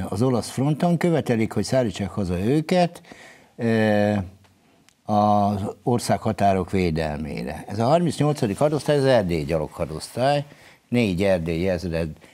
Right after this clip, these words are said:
alkotta, akiket most nem sorolok föl. A hadosztály, ö, követeléseinek engedve a hadvezetőség, ö, jóval korábban, mint a, mint más alakulatokat,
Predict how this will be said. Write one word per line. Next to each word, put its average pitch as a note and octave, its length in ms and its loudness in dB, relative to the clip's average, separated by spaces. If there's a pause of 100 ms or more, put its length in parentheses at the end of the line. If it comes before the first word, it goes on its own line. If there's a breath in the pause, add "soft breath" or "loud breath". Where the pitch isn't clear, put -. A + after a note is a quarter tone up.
(140 loud breath)
alkotta, C#3 840 2
akiket G2 520 -8
most - 160 -14
nem C3+ 340 0
sorolok B2+ 500 0
föl. B2+ 400 0 (1300 loud breath)
A C3 120 0
hadosztály, C#3+ 880 4 (180)
ö, B2 260 4
követeléseinek A#2 1080 2
engedve D#3+ 580 2
a D3+ 40 6
hadvezetőség, C3 1080 2
ö, A#2 400 4 (1120 loud breath)
jóval D#3+ 380 2
korábban, F2 720 2 (480 loud breath)
mint F#2 260 -2
a, F#2+ 280 0
mint F#2 440 -4
más G#2+ 360 0
alakulatokat, D2+ 920 -6